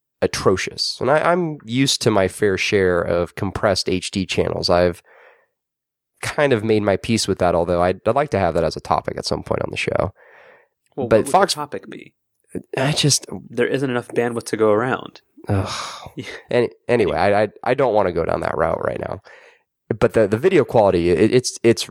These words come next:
Speaker 1: it's truly, truly bad.
Speaker 2: It's fine.
Speaker 1: Mm.
Speaker 2: It's not
Speaker 1: I mean,
Speaker 2: great, but it's fine. It's completely watchable.
Speaker 1: The, um,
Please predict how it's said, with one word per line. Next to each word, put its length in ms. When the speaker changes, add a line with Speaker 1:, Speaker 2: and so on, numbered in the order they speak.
Speaker 1:
it's 220
truly, 500
truly 360
bad. 400
Speaker 2:
It's 320
fine. 720
Speaker 1:
Mm. 380
Speaker 2:
It's 140
not 120
Speaker 1:
I 60
mean, 180
Speaker 2:
great, 280
but 100
it's 160
fine. 480
It's 180
completely 460
watchable. 580
Speaker 1:
The, 260
um, 100